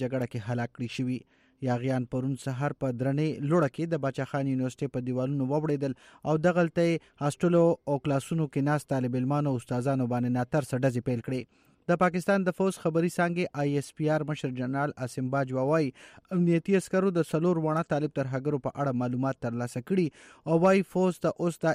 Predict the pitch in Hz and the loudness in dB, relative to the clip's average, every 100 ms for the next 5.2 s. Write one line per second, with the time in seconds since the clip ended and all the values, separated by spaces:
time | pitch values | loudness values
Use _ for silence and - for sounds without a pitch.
0 | 165 165 147 - 165 165 - 139 131 147 | 2 0 -2 -2 0 0 0 -2 0 0
1 | 139 131 123 127 143 135 123 156 139 135 | 0 -2 -2 0 0 -2 -4 -4 -2 -2
2 | 143 143 135 - 135 135 160 165 160 127 | -2 -2 -4 -2 0 2 2 2 2 2
3 | 170 123 117 117 113 123 113 - _ _ | 2 2 2 -2 0 -2 -2 -8 _ _
4 | _ - 151 196 196 214 220 202 170 170 | _ -6 2 4 6 4 4 4 2 0
5 | 180 190 | 0 0